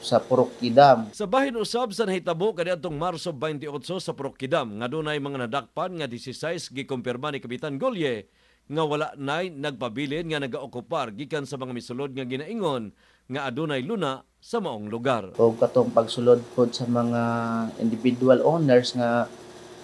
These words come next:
Speaker 1: ah, ilang gipamposisyonan. So, para sa pagkakaon, wala na jud pod sila nagpabilin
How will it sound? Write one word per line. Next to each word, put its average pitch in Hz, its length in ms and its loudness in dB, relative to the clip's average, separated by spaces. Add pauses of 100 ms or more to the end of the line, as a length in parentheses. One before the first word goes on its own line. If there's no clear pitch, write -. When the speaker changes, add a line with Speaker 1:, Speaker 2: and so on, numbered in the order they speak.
(160)
Speaker 1:
ah, 113 560 6
ilang 123 400 8
gipamposisyonan. 120 1400 2
So, 165 160 2
para 165 160 10
sa 151 160 -2
pagkakaon, 127 760 6
wala 156 280 10
na 139 80 0
jud 127 240 0
pod 123 240 0
sila 123 160 2
nagpabilin 113 560 0